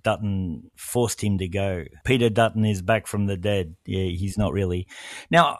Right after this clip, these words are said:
I should footnote here, and this is something that we might get into in some more depth in a later podcast.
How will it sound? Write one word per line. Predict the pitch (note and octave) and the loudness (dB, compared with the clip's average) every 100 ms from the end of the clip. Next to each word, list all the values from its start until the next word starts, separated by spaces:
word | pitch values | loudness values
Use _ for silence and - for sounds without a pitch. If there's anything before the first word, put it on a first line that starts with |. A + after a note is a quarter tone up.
| - | -4
I | D3+ | -2
should | C#3+ - F#3 - | 0 2 2 0
footnote | - C#3 C#3 A#2+ G#2 | -2 0 2 4 4
here, | C#3+ A#2 | 2 2
and | C#3 | 2
this | - | -2
is | C#3+ | -4
something | - A#2+ A#2 | -4 -2 0
that | A2 | 0
we | G#2+ G#2+ G#2 _ _ A#2+ | -2 -2 -4 _ _ -2
might | A#2 G#2+ | 0 0
get | - G#2 | -4 -4
into | G#2 G2 G2+ G2 | -4 -4 -4 -4
in | F#2+ | -4
some | - G2 G2 F2+ D#2 - - - | -4 -4 -4 -4 -8 -12 -16 -8
more | G#2 F#2 | -6 -6
depth | G#2 G2+ - - - | -6 -8 -10 -20 -10
in | A2+ | -6
a | G2 | -4
later | F#2+ F#2+ F2 | -4 -4 -6
podcast. | - E3+ D#3 - - D#2 - - - | -4 -6 -6 -12 -10 -10 -8 -12 -14